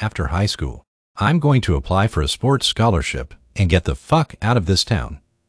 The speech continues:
he'd always say. "How about you?" "I don't know," I shrugged. "Maybe I'll go work with my dad as an apprentice at his accounting firm."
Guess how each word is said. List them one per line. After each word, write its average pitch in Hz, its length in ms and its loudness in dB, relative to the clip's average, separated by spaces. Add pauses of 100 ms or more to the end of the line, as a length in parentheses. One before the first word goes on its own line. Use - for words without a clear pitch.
(120)
he'd 123 340 0
always 104 400 2
say. 73 460 -4 (140)
"How 110 180 2
about 76 320 0
you?" - 160 -14 (340)
"I 104 120 -2
don't 117 260 2
know," 87 340 0
I 76 140 -4
shrugged. 64 400 -6 (420)
"Maybe 147 320 2
I'll 110 160 4
go 101 160 2
work 95 300 2
with 78 140 -2
my 80 120 0
dad 87 300 2
as 87 120 2
an 78 120 0
apprentice 87 480 0
at 73 100 -6
his 87 160 0
accounting 82 460 -2
firm." 110 340 -4